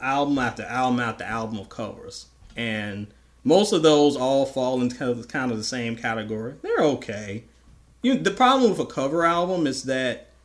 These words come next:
when you hear 'em, your mind automatically goes back to the original song. So unless you completely surpass the first song, it's always gonna feel inferior, no matter what you do.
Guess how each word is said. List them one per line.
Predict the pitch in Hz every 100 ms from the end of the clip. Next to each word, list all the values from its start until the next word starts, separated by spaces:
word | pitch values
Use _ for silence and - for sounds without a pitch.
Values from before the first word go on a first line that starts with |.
| _ _ -
when | 147 143
you | 127
hear | 120 160 170 180
'em, | 185 196 208 - _ _ _
your | - 160
mind | 160 170 165
automatically | 147 151 151 139 143 139 135
goes | 123 123 123
back | 120 113
to | -
the | 117
original | 113 113 110 107
song. | 98 117 95 90
So | - 156 135
unless | 135 147 190 190
you | 170
completely | 151 147 117 - - 139 175 226 220 208 208 208 214 208 - _ _ _
surpass | - 160 131 - - 127 139 170 190 -
the | 151 156
first | 156 175 180
song, | - 180 180 185 202 - - _
it's | 160 143
always | 165 170 160
gonna | 160 147
feel | 160 143
inferior, | 123 117 120 - - - - _ _
no | 143 151
matter | 151 143
what | 127 120 -
you | 104
do. | 76 -